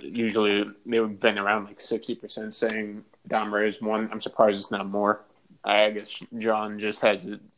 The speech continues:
decent fan base, or some people might think he actually won that fight. But s-, let's stop overgrading takedowns and forward pressure. Dom Reyes landed more significant strikes. He was the better fighter for those first three rounds.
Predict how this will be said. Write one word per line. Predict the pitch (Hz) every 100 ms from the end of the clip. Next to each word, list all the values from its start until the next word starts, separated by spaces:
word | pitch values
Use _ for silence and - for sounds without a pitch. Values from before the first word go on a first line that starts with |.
| - 113
decent | 117 107 110 -
fan | 104 107
base, | 104 139
or | 113
some | - 110
people | 113 107
might | 104 101
think | - 107
he | 107
actually | 107 104 110 104 104 _ _ -
won | 110 107 107
that | 110 110
fight. | 117 113 - _ _ _ _ _ _ _ -
But | 107 104 101 _ _ _ _ - 98 131 - - - _ - -
s-, | - -
let's | 131 123 -
stop | - 127 -
overgrading | 123 110 117 113 113 110 107 104 101 _ - - - -
takedowns | 110 101 117 101 101 98
and | 107 98
forward | 110 101 98
pressure. | - 107 - 107 - _ _ _ _ _ 113
Dom | 110 113 117
Reyes | 113 113 107 - -
landed | 110 107 110 110
more | 110 110
significant | 113 110 104 113 104
strikes. | - 101 101 98
He | 120
was | 107 104 98
the |
better | 101 104 104
fighter | - 101 101
for | 110 107
those | -
first | 117 104 -
three | 113
rounds. | 110 113 113